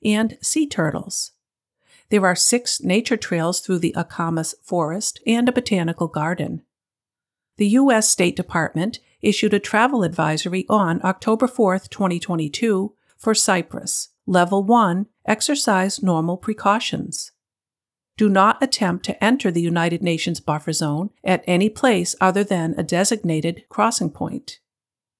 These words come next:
Police and U N forces strictly enforce this restriction. Enter and exit the Republic of Cyprus only at Larnaca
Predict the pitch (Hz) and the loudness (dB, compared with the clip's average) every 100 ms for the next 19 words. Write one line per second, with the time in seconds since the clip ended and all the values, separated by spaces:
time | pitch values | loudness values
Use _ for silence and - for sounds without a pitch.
0 | _ _ _ - 208 226 208 202 - 214 | _ _ _ -4 2 4 4 0 0 0
1 | 226 202 214 254 220 190 - 214 196 175 | 2 2 2 2 2 0 0 0 0 -4
2 | 180 - 240 269 - 175 170 175 170 214 | -6 -4 -2 -2 -2 -2 0 -2 -2 0
3 | 175 170 - 180 - 160 - - - - | 0 0 -2 0 -2 -4 -6 -6 -6 -6
4 | - - - _ _ _ _ _ _ _ | -6 -8 -14 _ _ _ _ _ _ _
5 | - 208 220 233 214 226 - 208 208 233 | 0 2 2 2 2 2 2 -2 0 -2
6 | 226 226 220 196 180 202 202 - 185 180 | 0 -2 0 -2 -2 -2 -4 -2 -2 -2
7 | 202 - _ - 202 240 240 185 170 175 | -4 -6 _ 0 4 6 6 4 2 0
8 | 170 - 175 185 190 151 151 170 | 0 0 2 2 2 -4 -4 -6